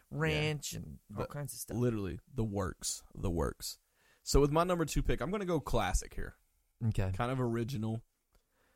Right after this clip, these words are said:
Speaker 1: Not a lot of substance to it, but it, it is what it is. It's plain Jane, but it gets to the point, okay?
Speaker 2: Yeah.
Speaker 1: Peanut butter crackers. I love peanut butter crackers.
Speaker 2: Ah.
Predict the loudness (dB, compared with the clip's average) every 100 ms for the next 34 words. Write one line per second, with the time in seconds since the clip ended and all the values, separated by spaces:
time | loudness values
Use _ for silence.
0 | -8 -4 0 2 4 4 6 6 6 4
1 | -4 2 4 4 2 0 -2 -2 -4 -2
2 | 2 2 2 2 0 0 -2 0 2 0
3 | 2 4 6 6 4 4 2 2 0 2
4 | 2 2 0 -6 -6 -6 -6 -12 _ _
5 | -8 -6 -6 -12 -10 -6 -4 -2 -4 -4
6 | -12 -12 -18 -20 _ _ _ _ _ _
7 | _ _ -10 -4 -2 0 0 2 0 -2
8 | -4 -8 _ _ _ _ -6 -2 12 12
9 | 12 -8 -10 -12 -12 -14 -16 -8 -4 -2
10 | -2 -6